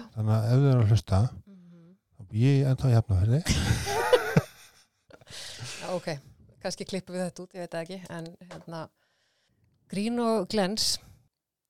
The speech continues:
Speaker 2: þessum þema þætti um brandara er hér með lokið.
Speaker 1: Já, gaman að segja ykkur frá þessu öllu saman.
Speaker 2: Já, takk fyrir,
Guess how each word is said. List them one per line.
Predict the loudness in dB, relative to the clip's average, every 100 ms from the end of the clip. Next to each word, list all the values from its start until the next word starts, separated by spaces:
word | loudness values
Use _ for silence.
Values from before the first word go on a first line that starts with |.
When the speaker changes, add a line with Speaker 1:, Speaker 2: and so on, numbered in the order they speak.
| -10
Speaker 2:
þessum | -8 -6 -10 -10
þema | -6 -4 -4
þætti | -4 -6 -6 -8
um | -6
brandara | -6 -6 -4 -6
er | -4 -6 -8 -8
hér | -8 -6
með | -8 -8 -6
lokið. | -6 -8 -12 -16 _ _ _ _ _ _ _ _ _ _ _ _ _ _
Speaker 1:
Já, | -16 -16 -16 -20 _ _ _
gaman | 2 2
að | 2
segja | 2
ykkur | 2 4
frá | 4
þessu | 4
öllu | 2
saman. | 6 6 4 -2 -20 _
Speaker 2:
Já, | -6 -6 -10 _ _ _ -6
takk | -4 -2
fyrir, | -2 -2